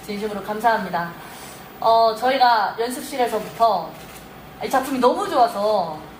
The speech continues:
정말 많은 분들이 보러 와주셨으면 좋겠다라는 그런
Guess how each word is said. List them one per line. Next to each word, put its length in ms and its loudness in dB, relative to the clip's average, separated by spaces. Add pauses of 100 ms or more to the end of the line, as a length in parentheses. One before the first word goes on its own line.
정말 240 -2
많은 420 0
분들이 680 -6
보러 140 -4
와주셨으면 580 -4
좋겠다라는 840 -2
그런 320 -4